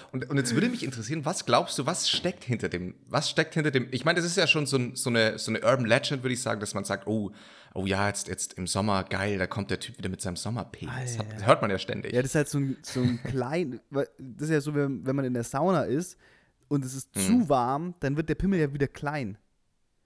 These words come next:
Speaker 2: Und
Speaker 1: Ja.
Speaker 2: du, du kommst an mit so einem kleinen, schwitzigen Pimmel und das ist der klassische Sommerpimmel.
Speaker 1: Der klassische Sommerpimmel.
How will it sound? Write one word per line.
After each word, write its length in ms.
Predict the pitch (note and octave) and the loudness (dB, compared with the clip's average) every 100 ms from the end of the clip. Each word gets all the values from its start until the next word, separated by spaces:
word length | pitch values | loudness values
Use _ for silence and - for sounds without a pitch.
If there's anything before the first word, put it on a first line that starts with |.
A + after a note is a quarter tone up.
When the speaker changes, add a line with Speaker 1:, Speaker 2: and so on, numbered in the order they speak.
| _ _ _ _ _ | _ _ _ _ _
Speaker 2:
Und 120 | B2 | 0
Speaker 1:
Ja. 100 | G2 | 4
Speaker 2:
du, 180 | C#3 B2+ - | 4 2 -6
du 160 | C3+ C3+ | -8 -2
kommst 300 | E3+ G3+ - | 0 0 -2
an 180 | D3+ F3 | -4 -2
mit 140 | E3 | -2
so 60 | D3 | 0
einem 180 | C#3 C3+ | -2 -2
kleinen, 760 | - C#3+ D#3+ F#3 F#3+ F#3+ F#3+ - _ _ | -4 -4 -2 -2 -2 -2 -4 -8 _ _
schwitzigen 960 | - - D#3 C#3 - - F#3+ E3+ F3 D#3+ | -10 -4 -2 0 -2 -2 -4 -2 -2 0
Pimmel 420 | - G#3 G#3 G#3 - - | 2 2 2 -2 -8 -12
und 80 | C3 | -8
das 60 | B2 | -6
ist 60 | B2 | -6
der 60 | |
klassische 440 | - C#3 C3 A2+ A2+ | -6 -8 -10 -10 -8
Sommerpimmel. 720 | - C#3 G#2+ - A2+ F#2+ A2+ _ _ _ _ _ _ _ _ _ _ _ _ _ - | -6 -6 -8 -10 -10 -12 -14 _ _ _ _ _ _ _ _ _ _ _ _ _ -18
Speaker 1:
Der 80 | - | -12
klassische 480 | - G#2+ B2 A2+ | -8 -6 -4 -4
Sommerpimmel. 540 | G#2 A#2 A#2 - F#2+ | -2 -2 -2 -2 -4